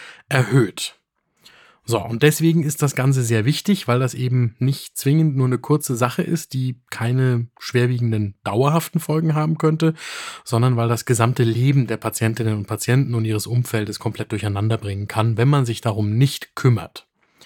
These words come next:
Spannend ist außerdem, dass mit am wichtigsten neben den Risikofaktoren der Patientinnen und Patienten die Frage ist, ob das Behandlungsteam sich des Delir-Risikos überhaupt bewusst ist.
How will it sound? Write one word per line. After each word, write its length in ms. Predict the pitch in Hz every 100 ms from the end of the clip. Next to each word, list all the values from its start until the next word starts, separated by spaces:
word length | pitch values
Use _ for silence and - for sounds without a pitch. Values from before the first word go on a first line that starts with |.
| - - - - _ _
Spannend 420 | - - 123 175 147
ist 120 | 127
außerdem, 680 | 135 151 151 131 139 139 139
dass 200 | 131 139
mit 160 | 170
am 180 | 135 123
wichtigsten 520 | 160 - 147 - 110
neben 280 | 110 127 135
den 260 | 123 117 98
Risikofaktoren 760 | 120 147 151 135 127 - 127
der 80 | 117
Patientinnen 600 | - - 123 135 123 117
und 100 | 110
Patienten 600 | 113 - 127 147 151 143 - - - -
die 80 | 127
Frage 400 | 117 120 147 147
ist, 140 | -
ob 120 | 135
das 160 | - 117
Behandlungsteam 920 | 117 151 214 151 117 - - 131 139
sich 220 | 127 139
des 240 | 127 - -
Delir-Risikos 960 | 123 151 151 135 127 139 135 131 123
überhaupt 320 | 123 113 120
bewusst 360 | 120 107 120 -
ist. 320 | - - -